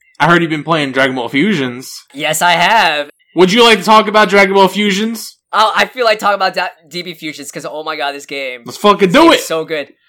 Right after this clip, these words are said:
Speaker 2: Let's, let's fucking do it. So, Dragon Ball, Dragon Ball Fusions, it's out. Uh, I got it today. I, I was playing Xenoverse two for about an hour. I was like, "Okay, I got, I, I'm gonna stop at a good point,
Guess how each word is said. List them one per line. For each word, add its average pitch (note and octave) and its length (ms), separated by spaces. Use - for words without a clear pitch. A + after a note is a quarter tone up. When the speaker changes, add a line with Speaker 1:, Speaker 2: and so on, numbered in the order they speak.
Speaker 2:
Let's, F3 160
let's A3 160
fucking A#3 380
do B3 180
it. D#3 200
So, F3 480
Dragon G3+ 300
Ball, G#3 260
Dragon G3 380
Ball G#3 260
Fusions, E3+ 480
it's E3 220
out. F3+ 320
Uh, B2+ 260
I C3 40
got C#3 180
it C3+ 60
today. G3 580
I, C3+ 260
I - 40
was D3 140
playing E3 680
Xenoverse D3+ 380
two F3+ 240
for F3+ 140
about E3+ 320
an E3 80
hour. F3 440
I D#3+ 60
was D#3 120
like, D#3 120
"Okay, E3+ 580
I C3 120
got, C#3 180
I, B2+ 240
I'm C3+ 80
gonna D3 140
stop D#3 220
at E3 60
a D#3+ 40
good F3 180
point, F#3 240